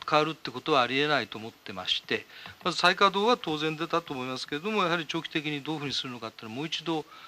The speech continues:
あの、きちっとしたステートメントを出すべきだと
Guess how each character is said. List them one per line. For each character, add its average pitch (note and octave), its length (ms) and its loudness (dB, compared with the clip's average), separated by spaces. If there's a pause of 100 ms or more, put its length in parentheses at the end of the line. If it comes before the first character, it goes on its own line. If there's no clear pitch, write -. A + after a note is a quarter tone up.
(180)
あ C#3 120 -4
の、 C3 440 -4
き - 60 -12
ち D3 100 -4
っ - 40 -8
と - 140 -8
し - 100 -2
た G#2 140 -4
ス - 120 -10
テ C#3 80 -4
ー - 40 -6
ト - 100 -14
メ A#2 60 -8
ン - 20 -12
ト A2+ 100 -16
を G#2+ 40 -14
出 B2 120 -2
す - 80 -8
べ A2+ 80 -6
き G2+ 160 -10
だ G2+ 120 -4
と - 160 -18